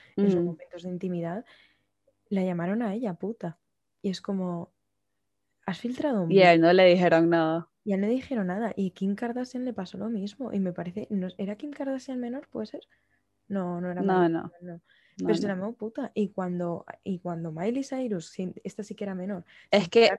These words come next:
Speaker 2: es que
Speaker 1: automáticamente
Speaker 2: siempre, es que
Speaker 1: de
Speaker 2: siempre
Speaker 1: meterla, de
Speaker 2: llaman a
Speaker 1: meterla.
Speaker 2: las mujeres así, pues, o sea, nunca es al hombre, nunca se le señala al hombre en esa, en esas situaciones. O sea, que el hombre es la víctima,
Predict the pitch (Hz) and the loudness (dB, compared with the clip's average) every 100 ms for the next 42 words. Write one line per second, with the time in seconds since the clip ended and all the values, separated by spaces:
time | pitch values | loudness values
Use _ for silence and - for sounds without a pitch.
0 | - 208 - 220 214 254 240 233 240 247 | 2 2 4 4 6 8 8 8 6 6
1 | 233 - 214 226 226 214 247 233 226 233 | 6 4 2 4 4 6 4 4 4 4
2 | 233 - 185 - 190 190 214 208 214 226 | 4 2 -4 -4 2 6 8 6 4 4
3 | 208 208 190 190 185 185 214 190 - 190 | 4 2 0 0 2 2 2 -2 -2 -6
4 | 180 160 165 - - 175 180 - 170 175 | -6 -6 -6 -8 -6 -4 0 6 6 6
5 | 185 185 175 202 202 202 185 175 185 185 | 4 4 4 4 6 6 6 6 4 4
6 | 180 196 - 202 196 175 160 170 170 175 | 2 0 -2 -2 -2 0 4 4 4 2
7 | 175 175 180 180 - 170 170 165 185 165 | 0 0 -2 -4 -4 -4 -4 -4 -6 -4
8 | 160 - 151 165 - _ _ - 202 - | -4 -2 -2 -4 -10 _ _ 2 4 6
9 | 208 185 175 208 240 247 185 - 156 151 | 6 6 8 8 8 8 6 2 0 0
10 | 170 | -4